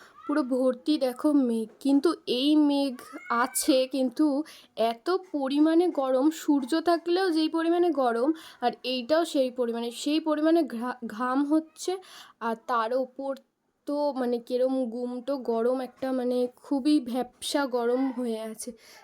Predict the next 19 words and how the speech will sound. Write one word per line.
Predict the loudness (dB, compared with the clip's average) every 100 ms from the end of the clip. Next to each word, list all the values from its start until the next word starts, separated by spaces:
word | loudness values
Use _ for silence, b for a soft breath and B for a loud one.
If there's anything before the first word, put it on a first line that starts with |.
| B
দেখো | -2 2 2
ওয়েদারটা | 4 0 -2 -4
দেখে | -4 2 4
মনে | 4 2
হচ্ছে | 2 2
মেঘলা, | 4 2 -2 -4 -4
কিন্তু | -4 -4 -2
না, | 0 -2 -4
ভ্যাপসা | -6 -8 -10 -12 -4 -2
পুরো | 0 0
একটা | -2 -4 -10
গরম। | -10 -12 -12 -14 _ _ -20 -20 _ _ _ _ _ -20 -18 -18 -18 -16 -16 -16 -18 -18 -18 -10
বাইরে | 2 6 6 4 2 0 -2 -10 -10 -10 -12 -12 -10 -10 -8 -8 -8 -2
এত | 0 0 0 0 0 -4
সুন্দর | -4 0 2 2 2 0 -4
হাওয়া | -2 2 2
দিচ্ছে, | 0 -6 -6 -6 -6 -4
কি | -6 -6 -2
বলবো। | -2 -2 -4